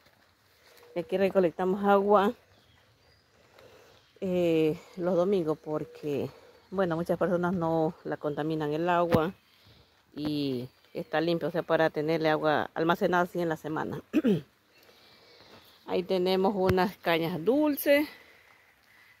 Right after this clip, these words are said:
Eh, el otro día, bueno, había más sembrado, pero nosotros le cortamos porque sembramos unas matitas de plátano. Y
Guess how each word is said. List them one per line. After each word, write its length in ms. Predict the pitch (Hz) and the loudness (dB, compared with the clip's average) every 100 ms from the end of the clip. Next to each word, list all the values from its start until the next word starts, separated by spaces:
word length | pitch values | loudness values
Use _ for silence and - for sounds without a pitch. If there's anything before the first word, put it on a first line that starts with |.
| _ | _
Eh, 300 | 170 160 156 | -4 0 2
el 120 | 143 | 2
otro 200 | 151 151 | 0 0
día, 140 | 202 185 | 2 6
bueno, 180 | 190 170 | 6 6
había 200 | 185 196 | 6 6
más 220 | 202 240 | 6 4
sembrado, 380 | 226 214 226 202 | 4 6 4 4
pero 500 | 233 233 262 269 277 - - _ _ _ _ _ _ | 2 4 6 4 2 -2 -16 _ _ _ _ _ _
nosotros 680 | 180 180 185 - 190 190 196 - - - | -8 -2 -2 2 4 4 4 -6 -16 -8
le 140 | 170 | -6
cortamos 540 | - 160 - 170 180 | -4 -6 -4 -4 -4
porque 360 | - 151 147 151 | -4 -8 -6 -10
sembramos 420 | - 147 151 165 | -8 -4 -4 -4
unas 240 | 175 156 170 | -6 -8 -8
matitas 440 | 147 143 - 160 | -12 -14 -18 -16
de 80 | - | -16
plátano. 500 | _ - - - 135 - - - - - - - - - - - - - - - - - - - - - - _ _ _ _ - - - - - - - - - | _ -16 -14 -14 -16 -18 -20 -6 -4 -4 -6 -18 -18 -16 -18 -20 -20 -20 -20 -20 -20 -8 -6 -6 -12 -20 -20 _ _ _ _ -6 -2 0 -2 -4 -6 -10 -10 -4
Y 380 | 180 190 247 | -2 0 -2